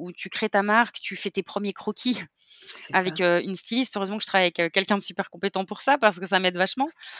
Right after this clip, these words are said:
Speaker 2: Ouais.
Speaker 1: Heu, mais effectivement, entre le moment où tu mets des, tu crées ton logo, tu crées ton identité de marque, tu crées, heu, tes premiers croquis,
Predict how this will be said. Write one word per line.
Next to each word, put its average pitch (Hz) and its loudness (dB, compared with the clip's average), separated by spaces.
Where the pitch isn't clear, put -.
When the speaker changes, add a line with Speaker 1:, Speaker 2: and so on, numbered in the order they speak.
Speaker 2:
Ouais. 156 -6
Speaker 1:
Heu, 185 4
mais 190 2
effectivement, 214 0
entre 214 2
le 202 4
moment 226 4
où 214 0
tu - -6
mets 220 2
des, 185 2
tu - -12
crées - -6
ton 175 -6
logo, 214 2
tu - -6
crées - -6
ton 185 -6
identité 180 -4
de 220 -4
marque, 208 0
tu 202 -10
crées, 196 -2
heu, 175 -4
tes - -4
premiers 190 -4
croquis, 240 -6